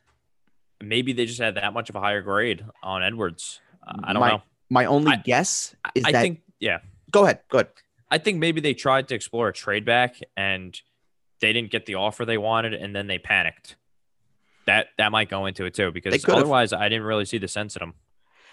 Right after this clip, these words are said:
Speaker 2: No, I mean, the only other thing that maybe I can think of is that they just didn't feel comfortable with Karl Anthony Towns being a four or maybe James Wiseman being a four. That's the only possible thing that I could have thought of.
Speaker 1: That's such a silly reason,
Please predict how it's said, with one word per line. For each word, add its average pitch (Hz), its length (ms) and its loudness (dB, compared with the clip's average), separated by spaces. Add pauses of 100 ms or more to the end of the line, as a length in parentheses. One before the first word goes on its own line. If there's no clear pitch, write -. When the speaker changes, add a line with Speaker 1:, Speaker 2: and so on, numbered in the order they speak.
(260)
Speaker 2:
No, 175 300 4
I 120 100 2
mean, 117 180 0
the 117 200 2
only 147 320 4
other 139 120 2
thing 135 220 2
that 98 80 2
maybe 107 320 2
I 101 60 0
can 92 160 -6
think 104 220 -4
of 98 280 -6
is 101 220 -2
that 98 340 -4
they 107 140 2
just 107 240 0
didn't 104 240 -4
feel 101 200 -2
comfortable 95 640 -2 (140)
with 101 300 -2 (640)
Karl 110 300 4
Anthony 104 300 -2
Towns 98 500 -2 (100)
being 101 520 -4 (160)
a 104 60 -6
four 107 540 0 (460)
or 107 240 6
maybe 101 240 0
James 98 300 -4
Wiseman 98 400 0
being 95 260 -8
a - 40 -12
four. - 340 -8 (760)
That's 113 180 0
the 127 200 -4
only 127 460 2
possible 110 600 -2
thing 101 260 -2
that 92 120 -6
I 95 60 -4
could 98 200 -4
have 92 100 -6
thought 85 220 -6
of. - 80 -12
Speaker 1:
That's - 160 -20
such - 200 -16
a - 40 -20
silly 92 380 -12
reason, 87 360 -18